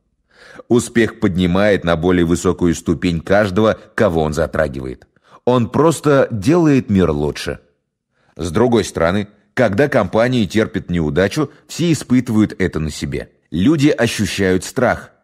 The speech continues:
Их финансовое положение становится более шатким,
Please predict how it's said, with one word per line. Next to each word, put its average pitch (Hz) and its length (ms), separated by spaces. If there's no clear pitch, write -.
Их 120 160
финансовое 123 680
положение 117 600
становится 110 560
более 107 340
шатким, 98 520